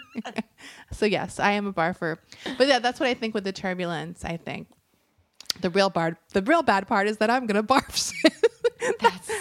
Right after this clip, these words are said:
Speaker 1: I'd rather die <laughs> than
Speaker 2: I
Speaker 1: barf
Speaker 2: just
Speaker 1: again.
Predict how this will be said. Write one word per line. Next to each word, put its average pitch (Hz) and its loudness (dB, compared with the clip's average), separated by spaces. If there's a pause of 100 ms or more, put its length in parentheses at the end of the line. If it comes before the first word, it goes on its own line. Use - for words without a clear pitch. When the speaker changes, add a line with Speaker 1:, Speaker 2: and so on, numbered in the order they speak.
(120)
Speaker 1:
I'd 359 6
rather 294 2
die 240 2
<laughs> - -8
than 466 4 (400)
Speaker 2:
I 277 6
Speaker 1:
barf 277 -2
Speaker 2:
just 240 2
Speaker 1:
again. 196 -6